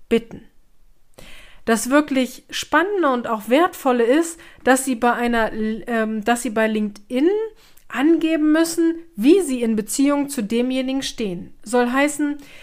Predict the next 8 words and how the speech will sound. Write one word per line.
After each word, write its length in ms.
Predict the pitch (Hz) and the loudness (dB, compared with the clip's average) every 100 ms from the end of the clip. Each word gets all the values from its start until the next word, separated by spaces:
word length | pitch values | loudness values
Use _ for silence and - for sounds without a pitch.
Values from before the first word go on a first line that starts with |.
| - - - - | -20 -20 -20 -6
wenn 340 | 208 254 370 | 2 4 4
Sie 140 | 320 277 | 2 0
Ihre 240 | 247 240 | 0 0
Anfrage 600 | 269 381 359 - 277 262 | 0 -2 -2 0 0 2
an 120 | 240 | 0
einen 240 | 240 240 233 | 0 -4 -4
Kontakt 540 | 240 226 - 240 240 | -6 -6 -2 -4 -4
versenden, 720 | - 196 185 208 240 294 - | -6 -6 -2 0 2 0 -2